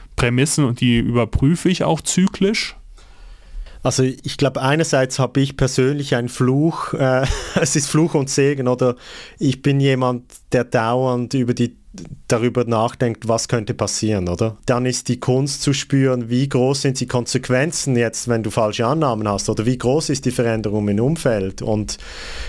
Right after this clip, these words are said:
Speaker 2: ähm, es ist genau wie du sagst, also das ist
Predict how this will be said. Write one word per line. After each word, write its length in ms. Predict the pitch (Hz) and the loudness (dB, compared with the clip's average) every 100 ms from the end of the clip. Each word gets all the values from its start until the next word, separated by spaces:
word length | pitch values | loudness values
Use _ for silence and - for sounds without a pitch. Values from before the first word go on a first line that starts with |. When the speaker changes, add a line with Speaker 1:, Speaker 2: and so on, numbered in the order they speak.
| - | -4
Speaker 2:
ähm, 240 | 120 110 110 | -2 0 0
es 120 | 113 | 0
ist 140 | - | 0
genau 260 | 139 123 117 | 0 0 0
wie 60 | 110 | 0
du 120 | 120 | -4
sagst, 360 | 107 156 160 | -2 -2 -2
also 120 | 151 - | -2 -2
das 160 | 123 | 0
ist 380 | 123 - - - | 0 -2 -8 -10